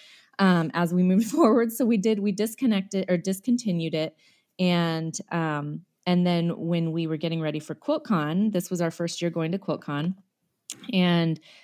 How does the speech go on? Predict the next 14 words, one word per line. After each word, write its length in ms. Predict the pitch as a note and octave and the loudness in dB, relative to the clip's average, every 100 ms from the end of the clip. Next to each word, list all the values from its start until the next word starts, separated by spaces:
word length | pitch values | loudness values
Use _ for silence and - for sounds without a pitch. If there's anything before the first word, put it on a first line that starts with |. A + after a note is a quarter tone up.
| _ | _
so 220 | - G3 | 2 4
we 560 | E3+ F3 F3 E3+ E3 - | 4 4 4 2 0 -2
decided 760 | F3+ F3 F3 E3 F3 D#3 D#3 D3+ | -4 -2 2 2 2 2 0 -2
to 360 | E3+ D#3 D3+ | 0 0 0
create 380 | C#3+ - D#3 D#3 D#3+ | -4 -4 -2 -2 -2
a 140 | D#3 | -2
new 720 | D3+ E3 G3+ G#3 F3 C#3+ D#3 | 0 4 6 6 4 0 -4
sampler 460 | - F3 E3 E3+ D#3+ | -6 -2 -2 0 -2
issue 580 | - D3 - D3 C3+ C3 | -2 -4 -4 -4 -4 -4
where 280 | C#3+ D3+ C#3+ | -4 -4 -2
we 160 | D3 | -4
pretty 280 | D3 - G#3 | -4 -2 2
much 220 | F#3+ F3 | 2 0
are 200 | D3+ D3 | -4 -4